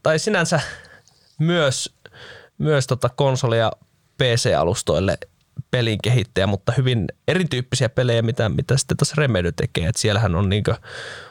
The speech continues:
osaaminen on erityisesti ollut just näissä niinkö palvelumallisissa peleissä, ja siellä on käytännössä, heillä on tää yksi, yksi pelibrändi, eli Payday. Se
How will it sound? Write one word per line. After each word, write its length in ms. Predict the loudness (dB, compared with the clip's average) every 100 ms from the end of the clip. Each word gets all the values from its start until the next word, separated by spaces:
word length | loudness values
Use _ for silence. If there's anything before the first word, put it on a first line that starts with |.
| -8 -2
osaaminen 540 | 0 2 2 2 2
on 160 | 2 2
erityisesti 680 | 0 0 0 0 0 -2 0
ollut 240 | 0 0
just 180 | -2 -2
näissä 320 | -2 0 0
niinkö 320 | 0 0 -2 -4 _ _ -12 -10 -10 -4
palvelumallisissa 1040 | 0 0 2 0 0 0 0 0 -2 0 -2 -4 -20 _ _ -4
peleissä, 460 | -2 0 0 0 0
ja 60 |
siellä 220 | 0 0
on 140 | 0 -2 -4
käytännössä, 440 | -2 0 0 0 2
heillä 260 | 2 2
on 100 | 0
tää 100 | 0
yksi, 260 | 0 -2 -2
yksi 200 | -4 -4 -4
pelibrändi, 560 | -2 -2 0 0 0
eli 120 | 0
Payday. 560 | 0 0 0 0 2 0 -2 -12 -16 -16 -18 -20 -20 _ _
Se 160 | 0